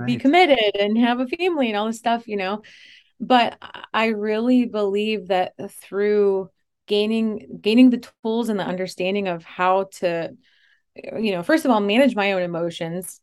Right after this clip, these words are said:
Speaker 1: Mm.
Speaker 2: get that hope, get the vision, understand, you know, my communication styles were not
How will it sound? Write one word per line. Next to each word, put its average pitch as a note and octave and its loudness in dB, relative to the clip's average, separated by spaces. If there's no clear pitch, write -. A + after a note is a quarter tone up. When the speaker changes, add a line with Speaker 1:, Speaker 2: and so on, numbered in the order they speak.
Speaker 1:
Mm. G#2+ -12
Speaker 2:
get A#3 0
that A#3 4
hope, F3+ 0
get G#3 0
the A#3 -6
vision, E3+ -2
understand, G#3 -4
you F#3 -6
know, E3 -6
my D4 0
communication C4 0
styles G3 0
were F#3 -4
not G#3+ -4